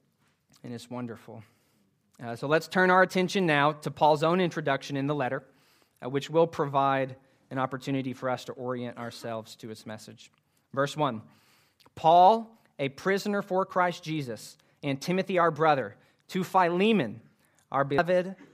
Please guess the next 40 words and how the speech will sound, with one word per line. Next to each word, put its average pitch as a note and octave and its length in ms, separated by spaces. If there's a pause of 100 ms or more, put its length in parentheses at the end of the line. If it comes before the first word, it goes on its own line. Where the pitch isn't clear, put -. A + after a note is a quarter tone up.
(140)
fellow D3+ 680 (160)
worker." B2+ 500 (880)
Now B2 180
this D3 180
is C#3+ 140
from F3+ 460 (160)
Paul, F3 580 (200)
who D#3+ 140
is D3+ 120
in F#3 140
prison F#3+ 480
during D#3+ 220
this E3 160
time D3+ 260
because D#3+ 320
of E3+ 80
his D#3+ 140
opposition D#3 600
to D#3 80
gospel D3 440
ministry. C#3+ 520 (460)
Timothy A3+ 500
is D#3 140
with F#3 220
him, C4+ 240 (400)
uh, B2+ 140
his, C3+ 360
his D3+ 240
disciple F#3 640
and, C#3 180
and C#3 160
fellow E3+ 340
laborer D3+ 440
in C#3+ 100
the C3 80
gospel. C3 500 (420)
This E3 160
is E3+ 140
to B3 300
Philemon. A3 680